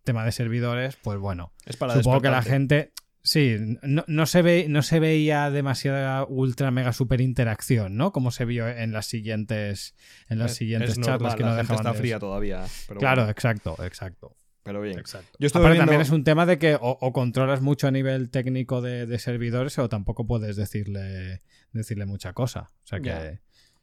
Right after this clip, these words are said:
Speaker 1: pero
Speaker 2: Yo
Speaker 1: bueno, por la
Speaker 2: estuve,
Speaker 1: par-, por la
Speaker 2: yo
Speaker 1: parte
Speaker 2: estuve viendo
Speaker 1: bien.
Speaker 2: a Fernando Puente que, bueno, hacía un repaso, digamos, de introducción a, a la gente, a lo que es WordPress, a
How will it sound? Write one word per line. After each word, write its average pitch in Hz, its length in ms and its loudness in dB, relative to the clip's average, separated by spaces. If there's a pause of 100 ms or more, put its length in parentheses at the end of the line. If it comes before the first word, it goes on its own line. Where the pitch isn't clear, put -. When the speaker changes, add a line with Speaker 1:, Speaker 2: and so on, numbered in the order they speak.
(180)
Speaker 1:
pero 117 140 0
Speaker 2:
Yo 120 60 4
Speaker 1:
bueno, 127 120 6
por - 140 6
la 147 100 4
Speaker 2:
estuve, 143 60 4
Speaker 1:
par-, 127 220 2
por 113 100 0
la 113 100 -2
Speaker 2:
yo 110 60 -2
Speaker 1:
parte 127 100 4
Speaker 2:
estuve 151 300 4
viendo 147 240 4
Speaker 1:
bien. 139 80 6
Speaker 2:
a - 20 2
Fernando 131 380 0
Puente 165 340 0
que, 120 500 -2
bueno, 113 300 -8
hacía 123 180 -4
un 127 60 0
repaso, 127 460 -2
digamos, 127 320 -2
de 117 100 -4
introducción 117 600 -4
a, 107 720 -6 (280)
a 110 140 -4
la 104 100 -4
gente, 123 380 -4
a 131 80 0
lo 113 140 -4
que 110 80 -4
es 117 100 -6
WordPress, 151 680 0
a 107 300 -4